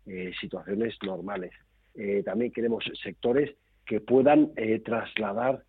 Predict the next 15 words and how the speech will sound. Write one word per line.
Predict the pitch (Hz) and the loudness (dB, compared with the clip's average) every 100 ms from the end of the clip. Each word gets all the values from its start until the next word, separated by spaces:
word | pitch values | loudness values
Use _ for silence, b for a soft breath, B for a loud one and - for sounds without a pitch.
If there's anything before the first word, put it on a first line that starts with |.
| _ _ _ | _ _ _
incrementos | 151 127 - 117 120 123 123 | -2 0 2 2 4 2 -2
en | 120 | -6
sus | 120 110 | -6 -8
costes | - 113 - 143 139 - | -6 -6 -2 -2 -2 -8
a, | 117 131 147 | -4 0 0
eh, | 117 107 101 101 101 98 98 92 92 92 - - - | 0 -4 -2 -2 -4 -4 -4 -6 -6 -8 -10 -18 -12
a, | 107 117 | -4 -2
al | 110 110 | 0 -2
cons-, | 113 - 110 | -6 -4 -2
a, | 110 | -2
a, | 113 113 110 | 0 -2 -2
a | |
su | - 113 | -4 -6
consumidor. | 113 - 107 104 113 107 - B B B | -6 -6 -6 -2 0 0 -4 B B B
Eh, | 107 104 107 | 0 4 4